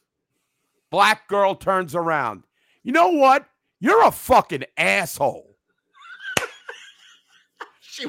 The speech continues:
Speaker 1: I
Speaker 2: waited,
Speaker 1: go,
Speaker 2: she waited sixty minutes to tell you that.
Speaker 1: I go,
Speaker 2: Six-
Speaker 1: again,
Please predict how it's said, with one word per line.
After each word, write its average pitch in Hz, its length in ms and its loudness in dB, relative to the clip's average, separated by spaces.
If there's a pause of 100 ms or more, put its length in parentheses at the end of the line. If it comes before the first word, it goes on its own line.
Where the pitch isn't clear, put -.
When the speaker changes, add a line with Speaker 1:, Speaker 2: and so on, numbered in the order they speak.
Speaker 1:
I 214 100 0
Speaker 2:
waited, 220 100 -2
Speaker 1:
go, 247 300 -2 (600)
Speaker 2:
she 392 260 -4
waited 381 520 -6
sixty 339 500 -12
minutes 277 400 -4
to 214 180 -10
tell 214 200 -8
you 202 240 -10
that. 165 420 -8 (440)
Speaker 1:
I 160 200 -2
go, 156 320 -2
Speaker 2:
Six- - 180 -14 (1400)
Speaker 1:
again, 262 480 2